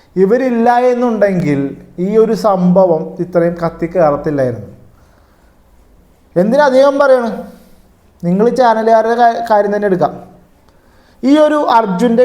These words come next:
വിഷയമുണ്ടായപ്പോൾ ആദ്യം അവിടെ ഓടിച്ചെന്നത്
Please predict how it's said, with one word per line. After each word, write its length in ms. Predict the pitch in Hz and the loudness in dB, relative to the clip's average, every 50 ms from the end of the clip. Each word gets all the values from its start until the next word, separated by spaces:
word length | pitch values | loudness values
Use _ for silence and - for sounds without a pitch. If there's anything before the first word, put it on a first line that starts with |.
| 254 240 | 2 0
വിഷയമുണ്ടായപ്പോൾ 1300 | 226 - 185 214 214 220 220 220 208 185 170 165 165 165 165 165 165 156 151 - - 170 170 160 135 123 120 - - - - - _ _ _ _ _ _ _ _ _ _ _ _ - 196 208 220 | 0 0 0 2 2 2 2 0 0 0 2 2 2 2 2 2 0 0 -2 -2 0 0 0 2 0 -2 -6 -8 -14 -20 -20 -20 _ _ _ _ _ _ _ _ _ _ _ _ 0 2 2 2
ആദ്യം 340 | 226 240 240 214 269 269 269 269 | 2 0 0 0 0 2 2 2
അവിടെ 200 | 254 247 247 262 247 233 220 | 2 2 4 4 4 4 4
ഓടിച്ചെന്നത് 680 | 214 208 202 214 175 - 233 214 190 180 170 170 151 | 2 2 0 0 0 0 0 0 0 0 0 0 -2